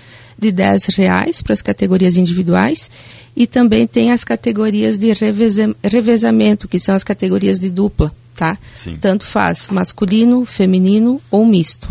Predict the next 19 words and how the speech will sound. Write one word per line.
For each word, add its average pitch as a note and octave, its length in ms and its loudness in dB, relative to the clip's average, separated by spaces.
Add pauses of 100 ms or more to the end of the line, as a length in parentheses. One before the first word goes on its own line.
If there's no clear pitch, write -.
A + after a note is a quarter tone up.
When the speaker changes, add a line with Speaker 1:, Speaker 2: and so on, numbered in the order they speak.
(180)
Speaker 1:
E G3+ 100 2
aí G3+ 220 2
essa G3 220 -2
tem G3 140 0
o G3 60 2
valor F#3+ 360 2
de F#3+ 260 0
quinze G3 400 0
reais. F#3+ 560 -6 (320)
Speaker 2:
Certo. - 500 -18 (320)
Speaker 1:
Tá? F#3 260 -4 (680)
Então, G#3 400 2
no G#3+ 120 4
dia F#3+ 220 0
primeiro F#3+ 440 2
de F3+ 120 0
dezembro, F3+ 680 0 (120)
né, F#3 260 -2 (520)
ah, F#3+ 480 0